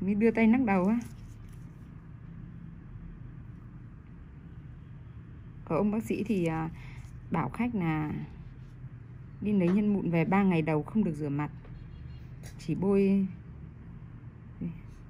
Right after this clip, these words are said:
Chetino lên thôi. À, Zatino lên thôi.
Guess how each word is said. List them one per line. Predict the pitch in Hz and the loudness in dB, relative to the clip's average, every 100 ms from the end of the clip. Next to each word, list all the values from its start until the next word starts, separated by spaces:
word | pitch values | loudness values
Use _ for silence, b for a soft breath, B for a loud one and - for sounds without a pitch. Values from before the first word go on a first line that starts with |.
| - - - - - - - - - - - - - | -16 -16 -16 -14 -14 -14 -14 -16 -16 -16 -16 -16 -4
Chetino | 196 196 208 202 196 | -2 2 4 6 6
lên | 196 196 | 6 6
thôi. | 185 190 180 - - - - | 4 2 0 -2 -12 -14 -4
À, | 175 | 0
Zatino | 175 175 190 196 190 | 2 4 4 4 4
lên | 190 | 4
thôi. | 185 185 | 2 0